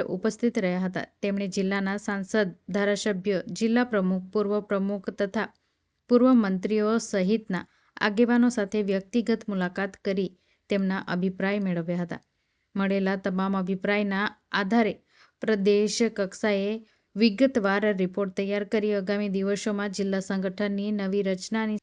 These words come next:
સત્તાવાર જાહેરાત કરવામાં આવશે તેવી માહિતી પાર્ટી સૂત્રો દ્વારા કરવામાં આવી હતી. આ બેઠકમાં ભરૂચ લોકસભા સાંસદ મનસુખ વસાવા, જિલ્લા પ્રમુખ પ્રકાશ મોદી, ધારાસભ્ય રમેશ મિસ્ત્રી,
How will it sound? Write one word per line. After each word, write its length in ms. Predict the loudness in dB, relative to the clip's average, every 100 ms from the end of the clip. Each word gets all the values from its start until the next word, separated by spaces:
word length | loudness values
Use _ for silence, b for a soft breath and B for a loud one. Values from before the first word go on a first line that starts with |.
| _
સત્તાવાર 580 | -2 0 2 4 4 4
જાહેરાત 580 | 2 2 2 2 2 0
કરવામાં 480 | 0 0 -2 -4
આવશે 380 | -4 -4 -2 -4
તેવી 240 | -4 -4 -2
માહિતી 420 | -2 -2 0 0 0 0
પાર્ટી 400 | 0 0 0 0
સૂત્રો 440 | -2 -8 -4 -2
દ્વારા 320 | 0 0 0
કરવામાં 420 | -2 -2 -2 -4 -6
આવી 280 | -6 -4 -4
હતી. 280 | -4 -8 -8 _ _ _ -2
આ 120 | 2
બેઠકમાં 680 | 2 0 -4 -4 -2 -2 0
ભરૂચ 320 | 0 0 0 0
લોકસભા 500 | 2 0 -2 -2 -2
સાંસદ 380 | -2 -4 -4 -4
મનસુખ 380 | -4 -4 -4 -4
વસાવા, 380 | -4 -2 -2 -6 _ _ _ -6
જિલ્લા 340 | -2 0 0
પ્રમુખ 340 | -2 -4 -4 -4
પ્રકાશ 380 | -4 -2 -4 -4
મોદી, 320 | -4 -4 -6 _ _ _ -6
ધારાસભ્ય 640 | -2 0 0 -2 0 0 0
રમેશ 380 | 0 2 4 2 2
મિસ્ત્રી, 460 | -4 -4 -8 -8